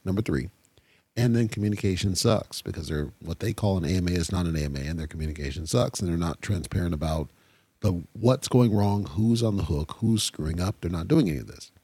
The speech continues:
All of these harm investor sentiment. If you heard me on past episodes, I'm big on investor sentiment harm.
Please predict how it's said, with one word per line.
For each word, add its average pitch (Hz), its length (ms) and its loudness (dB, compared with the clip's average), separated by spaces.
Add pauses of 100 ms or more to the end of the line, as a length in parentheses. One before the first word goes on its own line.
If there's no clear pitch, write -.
(500)
All 117 220 4
of 120 80 2
these 113 140 2
harm 107 200 4
investor 90 380 0
sentiment. 71 400 -4
If 67 180 -10
you 71 120 -2
heard 113 260 4
me 80 260 -2 (400)
on 90 280 0
past 92 260 0
episodes, 85 420 -2
I'm 76 200 -4
big 98 200 0
on 95 180 0
investor 87 360 -4
sentiment 82 380 -4
harm. 107 520 0